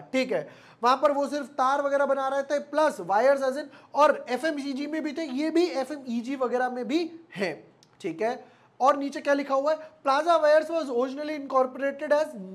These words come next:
नवरत्न वायर्स, ठीक है, वायर्स, केबल सेगमेंट्स वगैरह हो गया, हाउस वायर्स, single and multi core, राउंड फ्लेक्सिबल इंडस्ट्रियल केबल्स वगैरह में भी हैं, पावर केबल्स, डिश टीवी एंटीना and coaxial cables, आजकल डिश टीवी एंटीना, चलो ठीक है,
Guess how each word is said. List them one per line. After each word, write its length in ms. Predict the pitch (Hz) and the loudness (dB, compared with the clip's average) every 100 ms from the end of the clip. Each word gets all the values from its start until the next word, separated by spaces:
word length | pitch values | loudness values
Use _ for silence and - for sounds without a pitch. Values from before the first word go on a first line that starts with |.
| 202 | -12
नवरत्न 520 | 233 330 349 320 - 277 | 0 0 2 0 0 -2
वायर्स, 520 | 208 175 151 151 - | 0 0 -2 -8 -12
ठीक 220 | 202 190 | -10 -4
है, 100 | 233 | -4
वायर्स, 400 | 247 208 214 233 226 | 0 0 0 -4 -2
केबल 280 | 214 214 | -2 -2
सेगमेंट्स 380 | 226 196 202 208 | -2 -4 -8 -6
वगैरह 220 | 208 208 | -4 0
हो 180 | 220 208 | 0 0
गया, 180 | 208 226 254 - - - | 0 0 0 -2 -18 -4
हाउस 300 | 220 254 294 | 2 4 2
वायर्स, 500 | 262 269 277 285 277 | 0 2 2 0 -6
single 380 | 269 269 269 277 | -12 -10 -4 -2
and 180 | 269 254 | -2 -2
multi 300 | 233 240 240 269 | -4 -4 -6 -8
core, 280 | 262 269 262 | -4 0 0
राउंड 380 | 214 226 269 247 | 0 -2 -2 -6
फ्लेक्सिबल 440 | 254 233 262 254 | -6 -6 -6 -4
इंडस्ट्रियल 420 | 240 233 233 240 | -4 -4 -4 -6
केबल्स 340 | 233 226 254 247 | -2 0 0 -2
वगैरह 280 | 226 226 | -2 -2
में 140 | 226 233 | -2 -4
भी 140 | 233 226 | -4 -4
हैं, 240 | 226 240 - - - | -4 -6 -8 -20 -14
पावर 440 | 202 208 202 208 208 | -8 -2 2 2 2
केबल्स, 580 | 240 240 269 269 262 285 285 202 156 160 | 0 2 2 2 -4 -8 -8 -8 -10 -6
डिश 260 | 277 254 - - - - | -6 -8 -14 -20 -20 -10
टीवी 280 | 254 262 277 | -6 -4 -4
एंटीना 520 | 233 226 247 262 269 | -6 -6 -4 -2 -2
and 240 | 262 262 277 269 - - - | -4 -4 -4 -6 -10 -20 -4
coaxial 420 | 285 277 202 277 262 | -2 -2 -2 -8 -4
cables, 460 | 269 269 277 269 262 220 214 | -2 0 -2 -4 -14 -12 -4
आजकल 400 | 240 247 269 240 | -4 -4 -6 -4
डिश 220 | 254 254 | -6 -6
टीवी 180 | 247 247 | -4 -2
एंटीना, 280 | 240 240 247 | -2 -4 -4
चलो 200 | 240 214 | -2 -4
ठीक 260 | 220 262 | -4 -2
है, 160 | 262 262 | 2 2